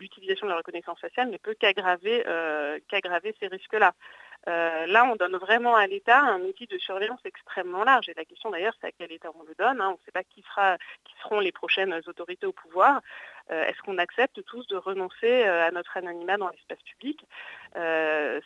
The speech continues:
c'est, c'est, enfin, pour nous, c'est vraiment une atteinte au droit à la vie privée, à la liberté d'expression, euh, qui est, euh, qui est disproportionnée. On ne se comporte pas de la même manière quand on sait qu'on est surveillé par l'État ou pas.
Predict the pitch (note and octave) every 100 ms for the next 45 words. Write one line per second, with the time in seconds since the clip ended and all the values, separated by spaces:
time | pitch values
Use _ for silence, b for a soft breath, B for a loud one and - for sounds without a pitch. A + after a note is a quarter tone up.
0 | _ _ F3 E3 D#3+ - E3 D#3 - D3+
1 | D#3+ C4+ - E3 D3 F#3+ A#3 F#3 D3+ G#3+
2 | C#4 A3 F#3+ F#3 F3 D#3 - - _ G3
3 | A#3+ G#3+ F3 F3+ F3 - F#3 E3 _ -
4 | - G#3+ A#3+ B B B B - E3 E3
5 | _ G#3 G#3+ F3 E3 - F#3+ G3 - G3
6 | F#3 - A3 A#3+ - - F3 F3+ F3+ F3+
7 | E3+ F#3 - A#3 G#3+ G3+ F#3+ F3+ F#3 A#3
8 | - F#3 E3+ - A#3+ A#3 F#3+ F3+ F#3 F3
9 | F3+ F3 E3+ F3 G#3+ A3+ G#3+ F#3